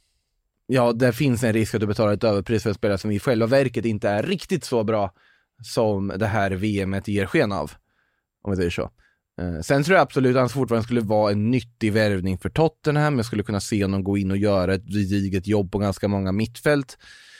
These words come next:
i Premier League och även i andra ligor. Eh, andra ligor har svårt i och för sig att se, få fram de pengarna för att kunna värva loss honom, som det lär krävas. Framförallt nu i januari. Eh, men nej, jag tror att också att han,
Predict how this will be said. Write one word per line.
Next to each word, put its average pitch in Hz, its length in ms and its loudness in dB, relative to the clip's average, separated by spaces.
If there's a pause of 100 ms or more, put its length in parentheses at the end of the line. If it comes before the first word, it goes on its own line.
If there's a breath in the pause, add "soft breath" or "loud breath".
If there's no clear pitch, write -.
(140 loud breath)
i 127 160 2
Premier 113 320 2
League 107 200 2
och 107 120 2
även 98 240 0
i 101 60 -2
andra 95 220 -4
ligor. 92 460 -2 (480 soft breath)
Eh, 90 460 -2 (380)
andra 104 320 0
ligor 98 300 -2
har 92 160 -2
svårt 92 280 -4
i 90 40 0
och 85 40 -6
för 92 180 -4
sig 95 140 -6
att 87 60 -6
se, 90 220 -4 (340)
få 104 100 -8
fram 95 200 -2
de 87 120 -6
pengarna 104 500 -2
för 92 100 -4
att 87 60 -6
kunna 87 140 -8
värva 92 240 -2
loss 131 300 -2
honom, 87 300 -4 (440 soft breath)
som 104 260 -2
det 101 80 -2
lär 73 240 -4
krävas. 80 640 -6
Framförallt 113 440 0
nu 101 140 -4
i - 20 -4
januari. 95 480 -6 (760 soft breath)
Eh, 90 320 -10 (160)
men 120 160 -2
nej, 120 220 -2
jag 113 100 -4
tror 110 180 -2
att - 80 -6
också 101 240 -6
att 90 100 -8
han, 95 200 -4